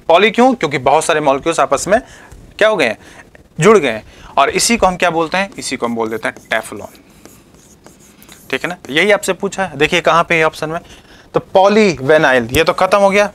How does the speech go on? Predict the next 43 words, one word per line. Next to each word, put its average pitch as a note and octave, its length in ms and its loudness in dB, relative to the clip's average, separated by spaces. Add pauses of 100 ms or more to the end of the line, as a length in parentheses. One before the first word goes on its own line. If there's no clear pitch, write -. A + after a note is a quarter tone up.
(140)
पॉलीस्टाइल E3 760 2
ये D3+ 100 2
भी F3 100 0
खत्म, G3 380 -2 (600)
polytetrafluoroethylene E3+ 1500 0
ये E3 100 2
रहा E3+ 100 0
ऑप्शन - 320 -2
नंबर C#3+ 240 -4
बी, D3 140 -14
यही C#3+ 220 -6
होगा D#3 160 -2
आपका D#3 160 -2
राइट D#3 220 -6
आंसर, D3+ 220 -14 (200)
ठीक D3+ 100 -6
है F#3 60 -4
ना, E3+ 60 -14
बी D3 200 -6
नंबर D3+ 240 -2
हो B2+ 80 -2
जाएगा B2 220 0 (400)
राइट A#2 220 -2
आंसर, A#2 340 -14
ठीक F#3+ 120 -4
है। D3+ 100 -4 (580)
तो A3 120 6
ऐसे A3 240 2
पूछ - 440 0
लिया G3+ 140 4
जाता D3 220 2
है C3 60 0
बहुत। D#3 340 -2
देखिए F#3+ 180 0
एग्जाम E3 340 0
में F#3+ 120 -2
क्या F#3+ 120 0
होता F#3 220 0
है F#3 100 0
कि F#3 280 0 (500)
कभी-कभी F3+ 340 0
थोड़ा E3 200 2
सा D#3+ 200 0